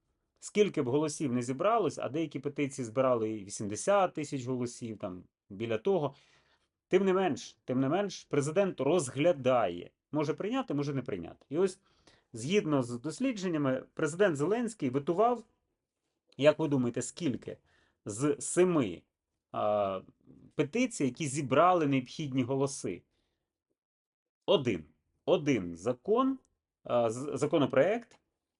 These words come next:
а, був ветований Володимиром Зеленським, як це вимагало суспільство, використовуючи електронні петиції. Ну, я не буду зараз,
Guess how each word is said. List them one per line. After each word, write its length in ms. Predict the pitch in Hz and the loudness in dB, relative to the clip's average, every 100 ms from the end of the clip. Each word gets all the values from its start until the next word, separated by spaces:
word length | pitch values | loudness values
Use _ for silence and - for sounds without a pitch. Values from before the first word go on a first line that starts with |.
| _ _ _ _ _ | _ _ _ _ _
а, 340 | 120 113 110 | 2 4 4
був 360 | 98 135 175 104 | 2 4 4 4
ветований 640 | 147 143 170 110 101 95 | 0 4 4 4 0 -2
Володимиром 440 | 107 127 131 117 98 | -4 -2 -2 -2 -4
Зеленським, 760 | 104 139 233 233 - 139 131 - | -4 -2 -2 -2 -4 -4 -4 -8
як 400 | 117 196 208 - | -2 0 0 -2
це 180 | 160 | 0
вимагало 540 | 165 131 120 135 120 101 | 2 2 2 2 0 -2
суспільство, 680 | 123 - 220 254 247 220 214 _ _ _ - | -8 -10 -4 -4 -2 -4 -4 _ _ _ -8
використовуючи 880 | 123 143 135 208 220 214 208 190 - _ _ - | -2 -2 2 4 4 2 0 -4 -4 _ _ -4
електронні 500 | 117 117 156 180 160 | -4 -2 -2 -2 -2
петиції. 540 | 139 - - - - _ _ _ _ _ _ _ _ - | -4 -6 -14 -16 -20 _ _ _ _ _ _ _ _ -2
Ну, 260 | 226 226 - _ _ _ _ _ _ _ _ _ _ | 0 0 -2 _ _ _ _ _ _ _ _ _ _
я 440 | 123 165 160 147 - - | 2 6 6 6 -2 -8
не 200 | 135 165 | -2 0
буду 440 | 165 131 117 110 | 2 2 0 -2
зараз, 520 | 113 131 120 95 - | 2 4 6 4 -2